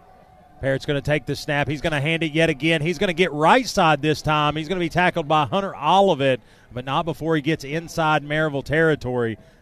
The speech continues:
Uh, check it. That's gonna be number twenty-two. That's gonna be Torian Riggins,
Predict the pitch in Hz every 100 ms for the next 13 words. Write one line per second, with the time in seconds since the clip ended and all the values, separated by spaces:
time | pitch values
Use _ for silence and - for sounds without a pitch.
0 | - 110 - 175 180 143 - 156 - 214
1 | 190 165 139 156 175 156 139 113 - -
2 | - 196 170 120 180 208 143 110 - _
3 | - - 127 - 160 151 135 - 196 220
4 | 202 170 147 127 156 220 180 113 95 -